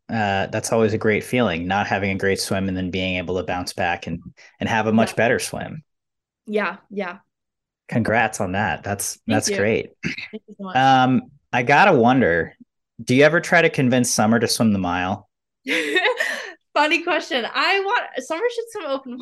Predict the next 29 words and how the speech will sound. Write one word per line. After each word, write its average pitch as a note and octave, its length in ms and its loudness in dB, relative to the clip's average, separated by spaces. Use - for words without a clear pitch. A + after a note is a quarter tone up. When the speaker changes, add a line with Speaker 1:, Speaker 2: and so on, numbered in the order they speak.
Speaker 2:
<laughs> - 120 -16
water. A#3+ 220 -4
I C4+ 100 2
always E4 300 0
try D#4 160 0
and D4 100 -4
convince B3 360 -6
her. C4 60 -2
I'm B3+ 80 -4
like, B3 160 -6
"Sum, C4+ 320 -8
you B3+ 60 -6
should D4+ 160 -14
swim D#4+ 200 -12
some D4 180 -10
open D4 240 -4
water D4+ 300 -4
with B3+ 160 -6
me." G#3 260 -4
But F#3+ 300 -4
nah, G#3+ 240 -2
she's C#4 240 -8
got, C4 340 -2
she's C4 160 -12
got C#4 200 -4
it B3 80 -2
all A3+ 260 -2
under A3+ 200 -4
control. G3+ 760 -4